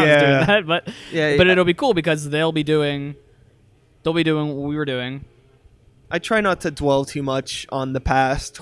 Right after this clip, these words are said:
Speaker 2: or the future, honestly. Like, 'cause, I mean, I've done so much.
Speaker 1: Yeah.
Speaker 2: And it's, sometimes I think about everything that I've done and all the time that I've spent on albums that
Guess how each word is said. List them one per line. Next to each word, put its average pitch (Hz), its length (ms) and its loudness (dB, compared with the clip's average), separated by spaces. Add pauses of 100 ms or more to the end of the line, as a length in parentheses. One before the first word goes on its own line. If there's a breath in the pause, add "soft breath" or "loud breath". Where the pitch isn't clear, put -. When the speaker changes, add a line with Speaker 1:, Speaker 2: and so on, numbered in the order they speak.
Speaker 2:
or 156 180 0
the 135 80 -6
future, 135 480 -2 (440 soft breath)
honestly. 139 520 0
Like, 131 360 -2
'cause, - 100 -8
I 156 40 -4
mean, 147 140 -2
I've 190 220 -4
done 131 280 -2
so - 420 -8
much. - 460 -10 (160 loud breath)
Speaker 1:
Yeah. 110 180 -16 (100)
Speaker 2:
And 139 260 6
it's, - 360 2 (360)
sometimes 170 440 -2
I 160 80 0
think 143 200 -8
about 131 280 -2 (200)
everything 135 380 -4
that 123 120 -4
I've 127 140 -6
done 135 360 -2 (520 soft breath)
and 131 420 -2
all 135 200 2
the 139 100 -6
time 131 300 -6
that 135 100 -2
I've 139 120 -4
spent 139 380 0
on 127 240 -6
albums 139 460 -4
that 131 180 -2